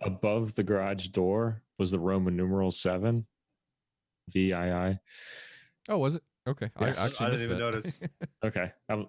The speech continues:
Speaker 1: I, I'm not sure I'd ever seen that before, but I was
Speaker 2: Mm-hmm.
Speaker 1: paying attention 'cause I, I pause it so often to, like,
Speaker 2: Right.
Speaker 1: write down lines that I had to pause there and saw that.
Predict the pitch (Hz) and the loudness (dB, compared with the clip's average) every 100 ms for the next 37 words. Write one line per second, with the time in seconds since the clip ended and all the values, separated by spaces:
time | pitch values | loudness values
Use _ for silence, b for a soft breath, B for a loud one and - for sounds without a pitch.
0 | - 117 139 127 135 143 - 135 120 113 | -2 0 2 2 2 0 -2 0 2 2
1 | 107 - 104 95 90 90 101 92 92 90 | 0 0 2 0 0 -2 -2 0 0 2
2 | 90 113 107 92 95 98 - 120 127 - | 2 0 0 -2 0 -2 0 0 0 -2
3 | B B B B - 131 - 120 123 127 | B B B B -2 -2 0 0 2 2
4 | 117 120 - 107 95 104 110 92 87 87 | 2 0 0 2 2 2 0 -2 -4 -6
5 | - 98 95 95 90 - 104 98 95 101 | -6 -2 2 2 -2 -10 -4 -2 0 -2
6 | 95 92 104 92 85 82 - - 95 101 | 0 0 0 0 -4 -6 -6 -6 -4 -4
7 | 95 - 98 92 92 90 90 - 87 87 | -4 -2 0 0 -2 -2 -4 -6 -6 -4
8 | 90 | -4